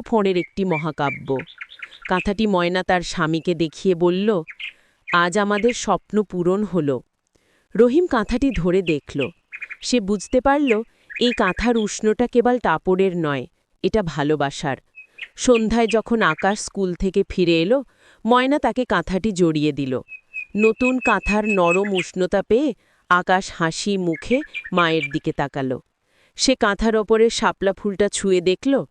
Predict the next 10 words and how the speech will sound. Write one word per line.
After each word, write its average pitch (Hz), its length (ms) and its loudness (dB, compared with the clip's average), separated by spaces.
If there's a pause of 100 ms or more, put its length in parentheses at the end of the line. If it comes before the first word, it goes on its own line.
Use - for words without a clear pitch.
(320)
তারপর 202 340 2
জিজ্ঞাসা 190 520 -2
করল, 220 380 2 (580)
"মা, 202 280 2 (500)
এই 277 120 4
মাছরাঙা 233 640 0
পাখিটা 277 360 0
কি 381 120 2
উড়ে 247 220 2
যাবে?" 311 380 2